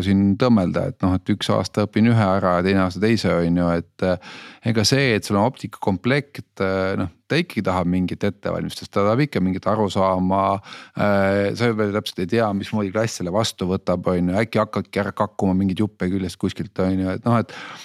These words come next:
et, äh, kui sa oled midagi selgeks teinud, sul on mingid töövõtted käes, eriti just nagu vanematel õpetajatel, noh, milleks muuta? No see on toiminud kolmkümmend aastat, niimoodi olen õpetanud, on ju, enam-vähem lontud aru ka saanud, on ju. Ise hakkasin juba kümne, kümnendal aastal aru saama vaikselt, on ju, et,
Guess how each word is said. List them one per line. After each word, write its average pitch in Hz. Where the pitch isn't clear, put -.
et, 113
äh, 113
kui 110
sa 131
oled 139
midagi 156
selgeks 160
teinud, 147
sul 110
on 110
mingid 113
töövõtted 160
käes, 123
eriti 123
just -
nagu 101
vanematel 110
õpetajatel, 92
noh, -
milleks 160
muuta? 151
No 104
see 113
on 123
toiminud 127
kolmkümmend 151
aastat, 165
niimoodi 131
olen 131
õpetanud, 110
on 110
ju, 110
enam-vähem 117
lontud 131
aru 139
ka 135
saanud, 113
on 95
ju. 98
Ise 107
hakkasin 104
juba 107
kümne, 131
kümnendal 110
aastal 104
aru 95
saama 95
vaikselt, -
on 90
ju, 90
et, -